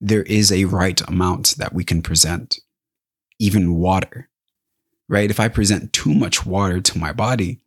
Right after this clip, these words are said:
there's a such thing as presenting and giving my body too much fucking water, right? There's a thing as giving my body too much fucking oxygen, right? If I just breathe in air the whole time, inhaling, inhaling, inhaling,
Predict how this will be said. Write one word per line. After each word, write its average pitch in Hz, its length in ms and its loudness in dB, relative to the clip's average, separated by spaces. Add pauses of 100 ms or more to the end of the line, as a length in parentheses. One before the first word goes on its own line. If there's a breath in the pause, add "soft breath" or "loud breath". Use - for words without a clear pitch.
there's 131 260 2
a 123 60 2
such - 320 2
thing - 280 0
as - 140 -4
presenting 101 720 0
and 92 160 -4
giving 110 520 -2
my 92 120 -2
body 98 440 -2
too - 160 -2
much 90 260 -2
fucking 85 400 -8
water, - 340 -6 (600 soft breath)
right? 104 360 -2 (520)
There's 120 240 4
a 120 60 2
thing 135 360 0
as - 160 0
giving 110 320 2
my 92 140 0
body 95 440 -2
too - 200 0
much 92 260 -2
fucking - 400 -6
oxygen, - 640 -4 (380)
right? 98 260 -2 (220 soft breath)
If - 140 0
I 104 80 2
just 90 300 2
breathe 107 440 2
in 95 240 0
air 98 360 0
the 85 120 -6
whole 101 280 -4
time, 95 460 -2
inhaling, 95 560 0
inhaling, 95 560 -4
inhaling, 101 580 -4